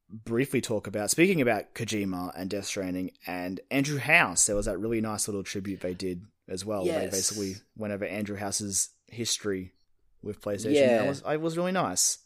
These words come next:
Speaker 1: I was
Speaker 2: It was
Speaker 1: confused.
Speaker 2: awesome.
Speaker 1: I didn't know what was going on, but it was really nice.
Speaker 2: Uh, I was watching that with,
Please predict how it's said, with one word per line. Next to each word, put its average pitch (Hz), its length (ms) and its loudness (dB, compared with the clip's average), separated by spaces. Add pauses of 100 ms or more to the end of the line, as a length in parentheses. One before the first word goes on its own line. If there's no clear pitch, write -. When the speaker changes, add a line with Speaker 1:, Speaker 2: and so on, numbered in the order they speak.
(140)
Speaker 1:
I 143 100 8
was 151 160 10
Speaker 2:
It 143 200 4
was 175 100 4
Speaker 1:
confused. 170 320 10
Speaker 2:
awesome. 143 60 2
Speaker 1:
I 113 40 4
didn't 120 240 0 (260)
know 127 240 2
what 110 80 4
was 110 120 0
going 110 280 -2
on, 113 280 0
but 107 120 -6
it 101 40 -2
was 110 160 -6
really 127 140 -2
nice. 90 380 -4 (520)
Speaker 2:
Uh, 143 80 2 (320)
I 151 140 12
was 156 160 10
watching 165 380 10
that 139 280 6
with, 123 420 8